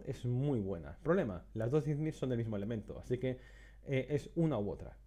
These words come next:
Es lo mismo que pasa con Europa, que es una u otra. Así que a ver qué, cómo queda esta.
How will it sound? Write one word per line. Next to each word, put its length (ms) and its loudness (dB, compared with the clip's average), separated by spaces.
Es 100 -8
lo 80 4
mismo 200 2
que 80 4
pasa 200 4
con 160 -2
Europa, 440 0
que 100 -2
es 200 -6
una 220 2
u 120 2
otra. 340 -4
Así 260 -4
que 280 2
a 120 2
ver 260 4
qué, 160 4
cómo 240 0
queda 240 -2
esta. 320 -10